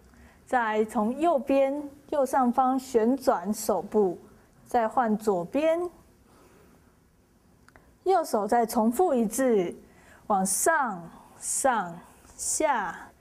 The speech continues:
下、花朵，右上方转圈圈，换左边，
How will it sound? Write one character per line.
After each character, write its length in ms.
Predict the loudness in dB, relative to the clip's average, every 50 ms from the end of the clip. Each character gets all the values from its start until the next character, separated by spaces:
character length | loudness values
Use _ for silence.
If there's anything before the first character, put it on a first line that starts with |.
| _ _
下、 600 | -8 -6 0 0 2 2 2 0 -4 -6 -10 -16 -20 _ _ _ _ _ _ _ _ _
花 320 | _ -4 -2 0 0 0 -4
朵， 720 | -4 -2 0 0 2 2 2 0 0 0 0 0 -2 -2 -6 -12 -20 -20 _ _ _ _ _ _ _ _ _ _ _ _ _ _ _ _
右 180 | 0 0 0 0
上 260 | 0 0 0 0 0
方 380 | 0 2 2 2 2 0 -2 -2
转 260 | -2 0 0 0 0
圈 300 | 0 0 0 0 0 0
圈， 500 | -2 0 2 2 2 2 0 -2 -4 -6 -10 -16 -20 _ _ _ _ _ _ _ _ _ _ _ _ _ _ _ _ _ _ _ _ _ _ _ _
换 260 | -2 0 0 0 0
左 240 | 0 0 0 0 0
边， 640 | 0 0 2 2 2 2 2 2 0 0 -2 -6